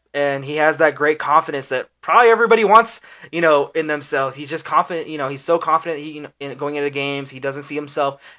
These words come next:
as an underdog. I think somebody interviewed him after a practice and they asked, you, you know,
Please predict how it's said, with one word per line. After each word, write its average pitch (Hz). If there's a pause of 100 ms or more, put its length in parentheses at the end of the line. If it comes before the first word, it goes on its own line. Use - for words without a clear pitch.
(140)
as 139
an 147
underdog. 143
I 139
think 196
somebody 175
interviewed 156
him 156
after 143
a 127
practice 143
and 131
they 131
asked, 131
you, 135
you 139
know, 127